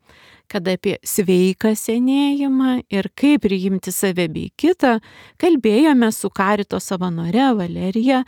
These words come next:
Chotkevičiene. Ačiū, Valerija, kad atvykote į Marijos radijo studiją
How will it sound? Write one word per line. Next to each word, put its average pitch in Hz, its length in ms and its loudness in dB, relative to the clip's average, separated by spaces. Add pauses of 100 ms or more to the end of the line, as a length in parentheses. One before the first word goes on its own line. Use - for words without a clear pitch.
(140)
Chotkevičiene. 170 1120 -4 (480)
Ačiū, 202 340 -2
Valerija, 196 640 0
kad 185 160 -6
atvykote 175 640 -2
į 170 160 -4
Marijos 175 560 -6
radijo 175 320 -8
studiją 240 540 -2